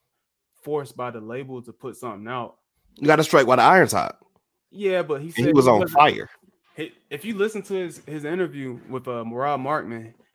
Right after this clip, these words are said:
Speaker 1: he talks about how he was insecure about his music and stuff and how he didn't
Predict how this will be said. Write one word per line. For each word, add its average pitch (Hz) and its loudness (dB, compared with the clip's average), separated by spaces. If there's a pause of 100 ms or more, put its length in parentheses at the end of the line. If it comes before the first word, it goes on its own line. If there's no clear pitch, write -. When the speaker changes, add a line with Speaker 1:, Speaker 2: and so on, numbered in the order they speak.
Speaker 1:
he 135 -18
talks 151 -4
about 143 -6
how 135 -6
he 139 -12
was 117 -14
insecure 139 -10
about 123 -8
his 117 -14
music 123 -12
and 113 -18
stuff 113 -14
and 107 -20
how 113 -14
he 120 -12
didn't 113 -14